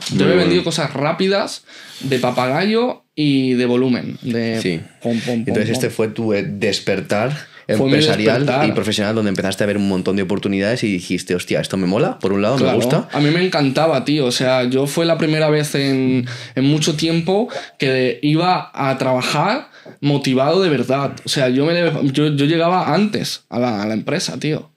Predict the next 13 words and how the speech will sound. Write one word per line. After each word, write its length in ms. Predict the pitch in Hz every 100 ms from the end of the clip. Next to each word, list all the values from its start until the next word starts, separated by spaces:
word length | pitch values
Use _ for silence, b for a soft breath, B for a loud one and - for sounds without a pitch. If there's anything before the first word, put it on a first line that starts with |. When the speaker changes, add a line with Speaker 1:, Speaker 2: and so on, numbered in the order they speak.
| _ -
Speaker 1:
Yo 160 | 127
quería 440 | 151 139 156 190 151
comerme 680 | 135 135 135 127 123 117 - B B
el 120 | 127
mercado. 600 | 123 120 135 180 180 - _
Yo 160 | - 127
decía, 300 | 131 131 120
"Es 160 | 113 -
que 100 | 147
esto 200 | - 180
es 60 |
lo 80 | 175
mío". 340 | 131 180 156